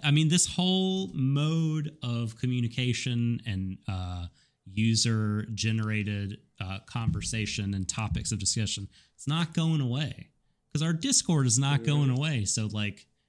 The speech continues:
Speaker 1: we were, we are still gonna be like, "Hey, Discord people,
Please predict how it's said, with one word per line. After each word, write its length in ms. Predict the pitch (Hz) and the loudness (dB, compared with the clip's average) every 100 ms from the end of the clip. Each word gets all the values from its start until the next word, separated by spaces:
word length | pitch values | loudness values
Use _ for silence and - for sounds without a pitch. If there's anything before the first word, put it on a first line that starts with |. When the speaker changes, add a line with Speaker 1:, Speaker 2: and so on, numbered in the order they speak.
| _ _ _ _ 113 | _ _ _ _ 2
Speaker 1:
we 200 | 143 165 | 2 4
were, 260 | 156 - | 0 0
we 220 | 135 143 | 0 4
are 100 | 156 | 4
still 420 | 127 - 165 170 156 | 2 2 2 2 2
gonna 160 | 120 | 2
be 120 | 113 107 | 2 0
like, 260 | 104 - - | -2 -8 -6
"Hey, 260 | - 196 | -4 -2
Discord 520 | 160 147 - 131 110 | -2 -2 -2 -2 -2
people, 520 | - 101 - 87 87 | -2 -4 -4 -14 -18